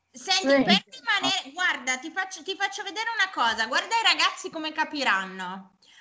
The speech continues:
Speaker 1: Per rimanere in tema gioventù, a Nicola Sesamu, quello che state utilizzando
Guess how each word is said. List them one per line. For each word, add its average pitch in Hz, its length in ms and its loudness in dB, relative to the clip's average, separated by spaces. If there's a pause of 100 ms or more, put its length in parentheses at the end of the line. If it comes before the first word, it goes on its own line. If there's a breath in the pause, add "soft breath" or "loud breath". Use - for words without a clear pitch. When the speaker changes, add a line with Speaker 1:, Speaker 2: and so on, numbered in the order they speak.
(160 soft breath)
Speaker 1:
Per 311 160 2
rimanere 392 540 2
in 330 80 -8
tema 381 300 0
gioventù, 254 680 -6 (680 loud breath)
a 339 260 6
Nicola 480 580 4
Sesamu, 208 800 0 (380)
quello 571 320 2
che 392 100 -4
state 392 320 4
utilizzando 208 920 0